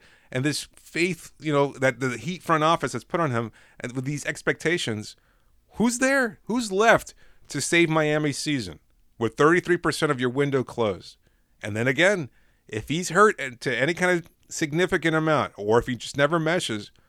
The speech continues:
are you gonna be able to trade away thirty-six and a half year old Kyle Lowry next offseason? I don't think so.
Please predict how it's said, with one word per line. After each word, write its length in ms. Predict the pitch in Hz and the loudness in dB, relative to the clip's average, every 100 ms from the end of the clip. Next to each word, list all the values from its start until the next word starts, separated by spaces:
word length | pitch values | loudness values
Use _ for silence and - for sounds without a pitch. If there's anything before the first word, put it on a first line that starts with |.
| _ _ | _ _
are 100 | 104 | -6
you 200 | 104 110 | -6 0
gonna 140 | 165 175 | 2 4
be 180 | 165 | 4
able 200 | 165 165 143 | 4 6 4
to 60 | |
trade 300 | 110 143 147 | 4 2 4
away 240 | 160 143 147 | 4 2 0
thirty-six 640 | - 131 147 - 156 - | 2 2 2 -2 -4 -2
and 80 | 160 | -2
a 60 | |
half 260 | 151 156 156 | 0 -2 0
year 100 | 156 | 0
old 120 | 156 | 0
Kyle 280 | - 160 156 | 2 2 4
Lowry 320 | 143 151 160 | 6 6 4
next 240 | 139 135 - | 0 -4 -4
offseason? 640 | 127 147 - 175 190 190 | 0 0 0 -6 -8 -12
I 160 | - - | -14 -12
don't 180 | - - | -12 -12
think 160 | - | -14
so. 280 | - 95 208 | -10 -8 -8